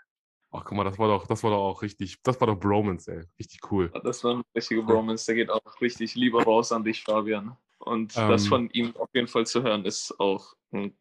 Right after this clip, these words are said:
Speaker 2: großes Lob. Vielen, vielen Dank, weil, ich meine, der
Speaker 1: Mhm.
Speaker 2: Junge, der hat's jetzt letztes Jahr zum I P P Combine geschafft und der ist eigentlich the shit, der Junge. Der ist super jung und Talent,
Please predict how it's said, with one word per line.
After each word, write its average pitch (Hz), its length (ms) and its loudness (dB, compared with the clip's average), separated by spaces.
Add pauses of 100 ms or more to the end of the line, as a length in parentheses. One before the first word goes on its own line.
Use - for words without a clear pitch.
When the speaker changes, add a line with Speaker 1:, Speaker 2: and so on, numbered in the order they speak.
(180)
Speaker 2:
großes 107 460 0
Lob. 98 220 0
Vielen, 107 280 -2
vielen 95 260 0
Dank, 92 340 -4 (100)
weil, 98 380 -2 (420)
ich - 80 -16
meine, 101 380 -2 (300)
der 110 120 6
Speaker 1:
Mhm. 113 40 2
Speaker 2:
Junge, 113 240 -2
der 104 180 -2
hat's - 300 -6
jetzt - 480 -6
letztes 110 380 -2
Jahr 95 200 2
zum 110 220 -4
I 101 100 0
P 107 140 -6
P 107 180 -2
Combine 101 340 -2
geschafft 101 500 -6
und 92 440 -4 (320)
der 104 180 2
ist 104 120 -4
eigentlich 101 640 -6 (260)
the 117 240 2
shit, - 480 0
der 101 80 0
Junge. 95 420 -8 (200)
Der 107 240 2
ist - 420 -8 (600)
super 127 320 2
jung 110 400 0 (100)
und 101 420 -4 (200)
Talent, 104 440 0